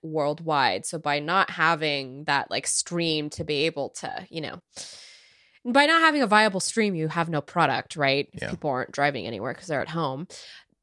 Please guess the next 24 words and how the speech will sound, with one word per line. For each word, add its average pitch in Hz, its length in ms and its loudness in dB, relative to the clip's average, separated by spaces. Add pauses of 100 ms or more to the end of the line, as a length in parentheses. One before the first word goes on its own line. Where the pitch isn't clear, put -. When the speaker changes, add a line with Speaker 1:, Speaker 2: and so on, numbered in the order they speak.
Speaker 1:
Uh, 214 180 4
Google's 240 320 2
also 214 340 4
closing 185 520 -2
several 170 400 -2
Waze 160 260 0
offices 170 720 0
in 151 300 -4
Asia 147 240 -6
Pacific 240 880 4
and 151 600 -4
Latin - 240 -10
America, 160 840 -4
which 143 240 -12
is 147 220 -10
just, - 440 -10 (480)
listen, 180 460 0 (360)
I 226 220 2
know 262 160 4
it's 269 100 -2
a 262 60 -4
small 254 280 0
number, 302 360 0
but 269 200 2